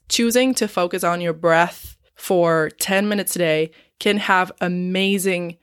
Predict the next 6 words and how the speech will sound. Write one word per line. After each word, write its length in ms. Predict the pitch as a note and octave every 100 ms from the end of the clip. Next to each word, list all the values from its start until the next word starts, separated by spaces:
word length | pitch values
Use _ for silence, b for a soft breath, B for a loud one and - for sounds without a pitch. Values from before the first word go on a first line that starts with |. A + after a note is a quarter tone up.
| _
health 400 | - F3+ F3 E3+
benefits. 640 | D#3+ D#3 D#3 D#3 - - - B B B
And 120 | G#3
like 200 | G#3 A3+
I 100 | C4+
said, 480 | C4+ - G#3+ A3 A3+